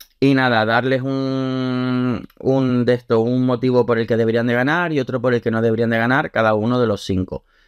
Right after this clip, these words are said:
Sé que es una chorrada hacer este vídeo porque hay una expulsión pendiente,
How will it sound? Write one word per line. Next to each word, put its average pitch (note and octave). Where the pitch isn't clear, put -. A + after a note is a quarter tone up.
Sé C3
que B2+
es A2+
una B2+
chorrada B2
hacer A2
este A#2+
vídeo B2+
porque G#2
hay G#2+
una A2+
expulsión A#2+
pendiente, D#3